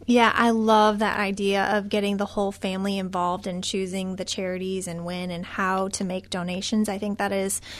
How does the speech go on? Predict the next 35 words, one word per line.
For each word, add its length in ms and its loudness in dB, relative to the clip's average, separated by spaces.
such 340 8
a 60 8
cool 400 8
way 380 6
to 560 4
incorporate 680 2
philanthropy 920 -2
in, 460 -2
in 180 -2
your 140 -4
family 460 -4
and 140 -4
to 80 -4
teach 380 0
that 400 -2
to, 360 -4
to 140 -10
kids. 480 -4
Another 800 10
reason 600 6
that 180 2
that 260 4
could 680 2
be 260 2
a 120 0
good 300 0
strategy 540 4
is 120 4
if 240 0
you 220 4
have 560 0
a 100 0
big 440 2
liquidity 640 2
event, 540 6